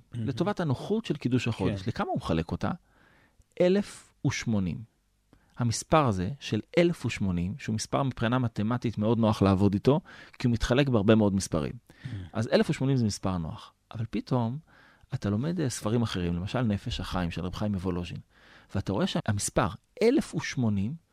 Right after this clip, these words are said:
Speaker 2: חוזר על עצמו. הוא כותב שיש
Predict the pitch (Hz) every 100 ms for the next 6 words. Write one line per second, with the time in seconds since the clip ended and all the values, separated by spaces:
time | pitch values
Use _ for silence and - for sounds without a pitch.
0 | _ - 160 220 233 202 - 139 - _
1 | 180 - 113 101 98 214 - - - -
2 | - 151 -